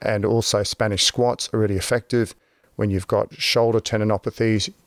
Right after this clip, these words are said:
doing all your rotator cuff exercises. And then obviously, if you're having Achilles issues, you can just do good old-fashioned calf raises, but adding in the standing and the sitting.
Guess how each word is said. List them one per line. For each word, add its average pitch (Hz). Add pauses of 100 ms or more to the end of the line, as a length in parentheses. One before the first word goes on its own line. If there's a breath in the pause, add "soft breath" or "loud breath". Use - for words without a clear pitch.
doing 107
all 104
your 101
rotator 98
cuff -
exercises. 107 (320 soft breath)
And 123
then 123
obviously, 113
if -
you're 110
having 98
Achilles 110
issues, 139 (420 soft breath)
you 95
can 95
just -
do 104 (200)
good 143
old-fashioned 104 (160)
calf 95
raises, 90 (200 soft breath)
but 110
adding 101
in 92
the 87
standing 101
and 101
the 92
sitting. 104